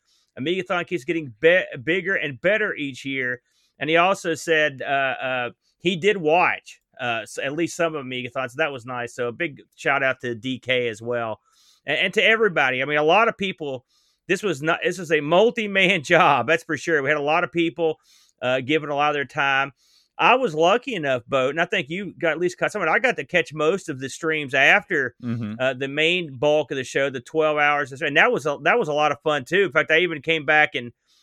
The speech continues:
Speaker 1: kicked in with the TeamSpeak Irregulars as long as I could stay up before I finally fell
Speaker 2: <laughs>
Speaker 1: apart, uh, for some City of Heroes. But it was a lot of fun. There was a lot of, uh, good stuff there with Rob,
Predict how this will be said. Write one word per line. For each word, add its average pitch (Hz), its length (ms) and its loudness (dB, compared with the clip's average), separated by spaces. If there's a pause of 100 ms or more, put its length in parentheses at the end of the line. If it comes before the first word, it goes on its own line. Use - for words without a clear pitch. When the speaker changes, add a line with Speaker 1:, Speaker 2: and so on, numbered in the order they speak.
(180)
Speaker 1:
kicked 190 220 -2
in 180 180 2
with 160 120 -4
the 131 60 -12
TeamSpeak 160 400 -6
Irregulars 143 600 2
as 120 120 -8
long 156 200 0
as 131 100 -4
I 147 80 2
could 123 140 -12
stay 147 280 2
up 147 200 4
before 127 240 -6
I - 100 -2
finally 139 220 -2
fell 139 200 -2
Speaker 2:
<laughs> 123 80 -4
Speaker 1:
apart, 131 320 0 (480)
uh, 127 140 0
for 127 140 -8
some 123 160 -14
City 139 180 -6
of 123 60 -8
Heroes. 131 340 -2
But 131 80 -6
it 127 60 -8
was 131 100 -8
a 143 40 -2
lot 185 220 2
of - 80 -4
fun. 185 300 0 (360)
There 170 100 4
was 151 100 -2
a 151 40 0
lot 202 320 6
of, 139 200 0
uh, 127 120 2
good 160 280 0
stuff 180 360 2
there 139 220 2
with 131 260 -4
Rob, 160 520 4